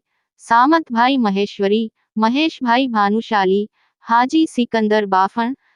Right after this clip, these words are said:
સલીમભાઈ એડવોકેટ, જુસબ શાહ, ઇબ્રાહીમ શાહ રોહા, મહંમદ હુસેન હિંગોરા,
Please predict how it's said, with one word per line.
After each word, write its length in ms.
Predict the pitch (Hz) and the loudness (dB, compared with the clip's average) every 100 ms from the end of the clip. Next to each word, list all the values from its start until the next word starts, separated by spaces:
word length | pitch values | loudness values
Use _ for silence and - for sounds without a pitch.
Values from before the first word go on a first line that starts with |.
| _ - | _ -6
સલીમભાઈ 680 | 247 311 330 285 226 226 196 | 0 2 2 2 2 2 0
એડવોકેટ, 640 | 180 185 190 - 185 - _ _ - | 0 0 0 0 -4 -4 _ _ -14
જુસબ 460 | 214 262 - 269 226 | -4 -4 -2 -4 -2
શાહ, 300 | - 160 151 _ _ _ | -2 -2 -2 _ _ _
ઇબ્રાહીમ 540 | 254 254 285 302 285 285 | -6 0 0 2 0 -2
શાહ 260 | - 208 190 | 0 0 0
રોહા, 400 | 180 185 196 208 _ _ 196 | -2 0 -2 -2 _ _ -2
મહંમદ 460 | 208 254 302 311 | 0 2 2 0
હુસેન 360 | 240 214 247 240 | -2 -2 -2 0
હિંગોરા, 580 | 214 196 196 190 190 | 0 0 0 0 -2